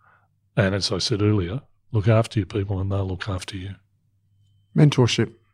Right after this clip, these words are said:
Speaker 1: Yeah. Um, not something that's sort of strong in the military.
Speaker 2: Mm-hmm.
Speaker 1: There is this sense of, well, I, I am the commander.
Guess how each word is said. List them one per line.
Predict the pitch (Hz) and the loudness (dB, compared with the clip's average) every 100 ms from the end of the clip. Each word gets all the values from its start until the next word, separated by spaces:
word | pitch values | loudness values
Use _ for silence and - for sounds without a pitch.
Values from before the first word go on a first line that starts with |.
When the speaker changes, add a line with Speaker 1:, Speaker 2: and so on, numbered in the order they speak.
| _ _ _ | _ _ _
Speaker 1:
Yeah. | 339 - - _ _ _ _ 143 | 4 4 0 _ _ _ _ 2
Um, | 135 139 180 - | 4 4 0 2
not | 160 160 | 2 4
something | - 147 135 135 | 6 6 6 4
that's | 123 110 | 4 2
sort | - - 127 117 | -2 -2 2 2
of | 104 - _ | 0 -6 _
strong | - - 123 123 143 | -6 2 4 4 4
in | 123 | 2
the | 117 | 2
military. | 120 147 - 208 - _ - | 0 -2 -4 -12 -18 _ -6
Speaker 2:
Mm-hmm. | 135 147 185 - _ - | -2 -2 -4 -8 _ -2
Speaker 1:
There | 113 | 2
is | 113 107 - | 2 0 -2
this | 101 | -2
sense | - 117 110 - | 0 0 -2 -4
of, | 104 104 - | -6 -8 -6
well, | 135 95 95 101 135 _ _ _ _ - | -2 -2 -2 -4 -6 _ _ _ _ -8
I, | |
I | 104 101 | -4 0
am | 104 | 0
the | 90 | -2
commander. | - 95 98 92 98 | -4 0 2 2 0